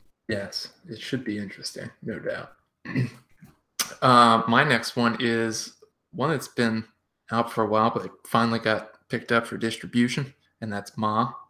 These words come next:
by, uh, Celia Ralston Hall. So I finally get to see, I've been wanting to <laughs> see this for, like, the last two years, I think, and then finally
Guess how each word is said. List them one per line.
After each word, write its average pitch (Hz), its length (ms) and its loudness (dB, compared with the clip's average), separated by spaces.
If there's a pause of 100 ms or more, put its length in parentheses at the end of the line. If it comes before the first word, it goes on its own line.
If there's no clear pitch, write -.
(340)
by, 104 240 0
uh, 101 200 -4
Celia 113 340 -2
Ralston 110 440 -2
Hall. 117 540 -4 (280)
So 101 380 0 (100)
I 110 180 -8
finally 110 480 2
get 113 180 0
to - 80 -6
see, - 240 -2
I've 110 160 -2
been 107 140 -2
wanting 110 240 -2
to 120 60 -4
<laughs> - 180 8
see 120 120 0
this 113 280 0
for, - 160 -2
like, 101 180 0
the 104 100 -8
last 101 540 -2
two - 140 -6
years, 107 420 -2
I 127 80 4
think, 147 380 -6 (420)
and 104 140 -8
then 98 260 -8 (300)
finally 104 460 0